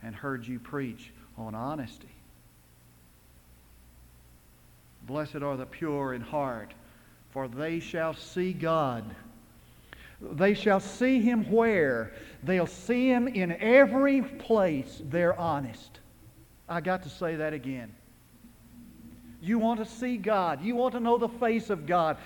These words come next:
Oh, we hear these lear-, yearning cries, "I just want to know God." I tell you, you'll see God everywhere you're honest with yourself and with Him.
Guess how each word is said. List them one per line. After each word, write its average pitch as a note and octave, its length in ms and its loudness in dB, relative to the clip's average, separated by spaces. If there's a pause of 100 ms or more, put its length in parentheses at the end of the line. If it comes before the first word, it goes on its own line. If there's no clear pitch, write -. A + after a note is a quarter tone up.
(180)
Oh, B3+ 240 10
we A#3+ 200 4
hear A#3 240 4
these A3+ 300 2
lear-, D#3+ 480 0
yearning A#3 560 6
cries, F#3 560 0 (180)
"I G#3 200 2
just A3 240 0
want A3+ 260 6
to A#3 60 6
know A#3+ 240 4
God." F#3 480 4 (160)
I E3 140 -2
tell A3 220 -4
you, G#3 200 -4 (120)
you'll B3 360 0
see D4+ 460 0
God F#3 600 2
everywhere G3+ 1120 0 (160)
you're E3+ 260 2
honest D#3+ 600 -2 (160)
with D3+ 160 -4
yourself C#3 720 -4 (180)
and A#2+ 140 -8
with A#2 160 -6
Him. B2 300 -4